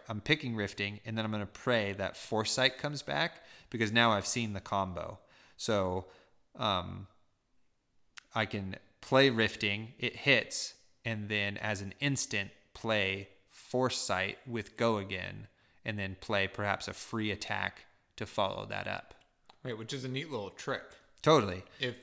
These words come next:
Speaker 2: ins-, as an instant you play a, a card with Go Again, then it keeps going again.
Speaker 1: Right, exactly. And so I'm gonna also then pass, um, Razor Reflex because I might not have,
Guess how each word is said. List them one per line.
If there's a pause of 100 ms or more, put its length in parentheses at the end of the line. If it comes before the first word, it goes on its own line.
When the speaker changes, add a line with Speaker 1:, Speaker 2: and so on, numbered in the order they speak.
(260)
Speaker 2:
ins-, (260)
as
an
instant
you
play
a,
a
card
with
Go
Again, (380)
then
it
keeps (160)
going
again. (200)
Speaker 1:
Right, (140)
exactly. (280)
And
so
I'm
gonna
also
then
pass, (400)
um, (160)
Razor
Reflex (220)
because (240)
I
might
not
have,